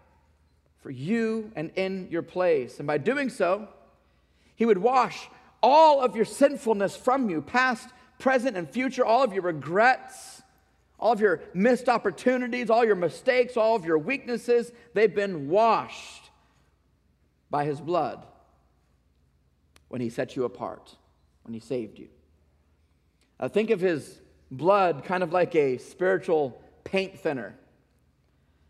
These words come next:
It covers you, it pours over you, and it strips you of all of your sin.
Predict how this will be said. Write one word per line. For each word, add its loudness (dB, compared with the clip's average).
It -8
covers 0
you, -2
it -4
pours 2
over 4
you, -2
and 0
it -6
strips -2
you 0
of 0
all 4
of -4
your 0
sin. -6